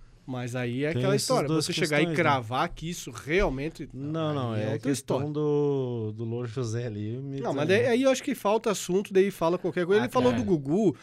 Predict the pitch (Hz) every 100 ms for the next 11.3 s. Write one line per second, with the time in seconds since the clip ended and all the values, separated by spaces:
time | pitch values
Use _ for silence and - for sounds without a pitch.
0 | - - 196 202 - 185 180 151 185 190
1 | 180 180 180 165 127 - 120 143 143 113
2 | 110 - - 170 165 156 175 156 175 -
3 | - - 214 202 131 170 247 359 427 440
4 | 427 453 233 190 220 247 208 180 190 226
5 | 131 127 135 160 - 170 160 156 147 190
6 | 123 - - _ _ - - 175 185 170
7 | 170 156 127 151 165 175 180 180 175 156
8 | 165 175 156 131 147 190 170 151 147 -
9 | 139 143 160 139 143 180 - - - -
10 | - - 131 131 143 147 143 143 151 156
11 | 139 143 104